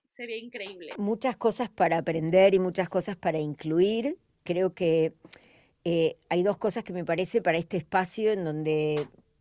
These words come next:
Speaker 2: la mayoría de nosotros, eh, escuchamos este espacio porque tenemos T D A H, y la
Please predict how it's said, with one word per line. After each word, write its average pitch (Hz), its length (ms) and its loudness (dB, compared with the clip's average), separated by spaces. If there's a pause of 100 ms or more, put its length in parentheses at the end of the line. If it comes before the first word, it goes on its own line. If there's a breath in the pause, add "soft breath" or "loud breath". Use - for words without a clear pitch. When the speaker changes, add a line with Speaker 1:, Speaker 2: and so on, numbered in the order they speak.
Speaker 2:
la 147 300 -4
mayoría 160 400 2
de 170 80 6
nosotros, 175 760 0
eh, 151 180 -2
escuchamos 165 640 -4
este 160 180 -8
espacio - 300 -4
porque 151 260 -6
tenemos 156 380 -4
T 151 120 -4
D 156 140 4
A 226 60 8
H, 196 420 2 (520 loud breath)
y 190 180 -2
la 175 360 4